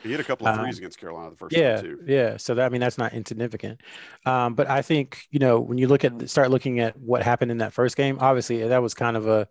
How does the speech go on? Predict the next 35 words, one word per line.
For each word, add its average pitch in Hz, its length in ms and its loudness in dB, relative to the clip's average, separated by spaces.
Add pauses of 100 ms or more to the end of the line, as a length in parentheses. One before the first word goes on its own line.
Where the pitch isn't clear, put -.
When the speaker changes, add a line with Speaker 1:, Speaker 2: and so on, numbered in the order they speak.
(960)
Speaker 2:
kind 202 140 2
of 180 80 2
a 147 40 0
fluky 151 300 -2
win 120 220 -6
for 123 80 -8
U 117 180 -2
N 107 60 -8
C. 113 120 -8
Let's 110 140 -8
put 117 140 -6
it - 20 -4
that 107 180 0
way. 104 200 -8 (100)
Speaker 1:
Whoa, 151 140 -2
whoa, 143 100 -2
whoa, 127 120 -2
whoa, 123 60 2
Speaker 2:
Um, 120 180 0
Speaker 1:
whoa, 107 40 -4
whoa, 104 140 -6
whoa! 90 240 -10
Speaker 2:
<laughs> - 100 -20
Speaker 1:
You're 123 240 -4
not 139 240 -6
going 151 220 -8
to 123 80 -12
sit 123 240 -12
here 120 160 -10
and 117 120 -6
tell 117 300 -4
our 110 240 -6
listeners 90 640 -14 (580)
in 117 140 -4
the 98 120 -6